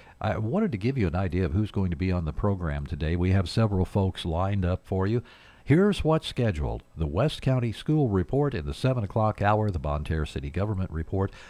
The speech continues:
and then in the eight o'clock hour, it's just all Chautauqua. We're going to have, uh, since we had Doug Mishler on yesterday, who's portraying Gene Roddenberry, we'll have, uh, <laughs> we're going to have some great guests today. I get to talk to, well,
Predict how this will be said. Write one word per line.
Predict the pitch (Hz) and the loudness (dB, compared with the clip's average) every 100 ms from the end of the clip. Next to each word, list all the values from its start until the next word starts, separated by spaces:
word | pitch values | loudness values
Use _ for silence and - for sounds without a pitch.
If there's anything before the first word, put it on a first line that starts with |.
| - | -8
and | 104 107 | 0 2
then | 123 | 4
in | 190 | 4
the | 107 85 | 4 4
eight | 143 | 4
o'clock | 170 - 92 90 | 2 4 2 2
hour, | 98 95 98 | 0 2 2
it's | 80 143 - | 2 0 -2
just | 85 95 117 - | 0 0 0 -4
all | 90 95 104 104 | -2 0 2 0
Chautauqua. | - 71 - - 107 98 - - - - - - - | -2 -6 -6 -4 0 0 -2 -8 -10 -14 -20 -18 -6
We're | 85 | -2
going | 95 107 | 0 0
to | 87 | 0
have, | 90 104 98 85 | 0 0 0 0
uh, | 82 | -2
since | - 104 | 0 -2
we | 95 | -2
had | 95 85 | -2 0
Doug | 101 143 | 2 2
Mishler | 98 117 143 - 98 95 | 2 2 2 2 0 2
on | 101 90 | 2 0
yesterday, | 80 123 170 - 87 67 60 80 85 | 0 2 0 -2 -4 -4 -4 -6 -4
who's | 90 82 | -2 -4
portraying | - 73 - 95 90 82 | -4 -6 -4 -4 -2 -2
Gene | 90 92 | -2 0
Roddenberry, | 82 107 107 78 65 95 - - - - | 0 0 0 -4 -4 -6 -8 -16 -16 -2
we'll | 107 101 | 2 2
have, | 98 85 85 | 2 0 -2
uh, | 78 - _ - - - - - - | -4 -6 _ -20 -20 -20 -20 -6 0
<laughs> | |
we're | 101 113 | 0 0
going | 147 135 | -4 -4
to | |
have | 87 | -4
some | - 87 | -4 -4
great | 113 123 | -2 -2
guests | - 151 165 | -2 -2 0
today. | - 117 104 78 - - | 0 0 0 -2 -8 -6
I | 104 | -4
get | 107 110 | -4 -4
to | 92 | -6
talk | - 98 95 | -6 -6 -6
to, | - 87 76 - - - - - - - - - - - | -10 -10 -10 -16 -18 -18 -20 -20 -20 -20 -20 -20 -20 -12
well, | 90 76 78 | -8 -8 -10